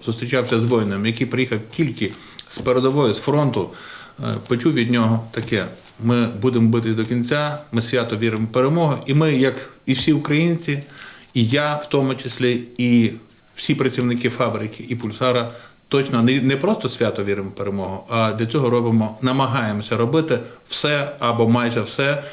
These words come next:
для того, щоб перемогу пр-, наблизити і щоб вона прийшла якомога швидше.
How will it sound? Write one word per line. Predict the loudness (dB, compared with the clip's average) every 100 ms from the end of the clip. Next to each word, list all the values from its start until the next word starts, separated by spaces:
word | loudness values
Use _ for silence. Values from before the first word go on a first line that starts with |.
| -10
для | -2
того, | -2 -2
щоб | -4 -2
перемогу | 0 4 4 4 0 -2
пр-, | -2
наблизити | 0 2 2 2 0 -2
і | -4
щоб | -4 0
вона | 2
прийшла | 0 -2 0 2
якомога | 0 0 0 0
швидше. | -2 -4 -6 -6